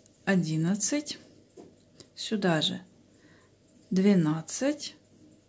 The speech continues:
и следующий, следующую петельку тринадцать. Вот мы с вами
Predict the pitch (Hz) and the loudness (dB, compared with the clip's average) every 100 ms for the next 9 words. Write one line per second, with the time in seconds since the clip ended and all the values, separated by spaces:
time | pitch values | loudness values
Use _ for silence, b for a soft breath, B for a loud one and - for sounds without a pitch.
0 | _ _ _ _ b b _ _ _ 226 | _ _ _ _ b b _ _ _ 4
1 | 202 - 170 170 196 233 240 - 269 262 | 4 2 -2 0 0 0 0 0 -2 -8
2 | - - - _ _ - - 247 247 247 | -12 -18 -18 _ _ -16 -10 0 2 2
3 | 240 - 247 240 247 240 233 226 233 - | -2 -2 -2 0 -2 -2 -4 -4 -8 -8
4 | b b b b b _ _ _ _ _ | b b b b b _ _ _ _ _
5 | _ _ 247 254 180 151 - 160 - - | _ _ 6 8 8 4 -4 -10 -10 -12
6 | - 208 302 349 214 233 240 202 220 220 | -6 0 0 2 2 4 2 0 2 2
7 | 220 | 2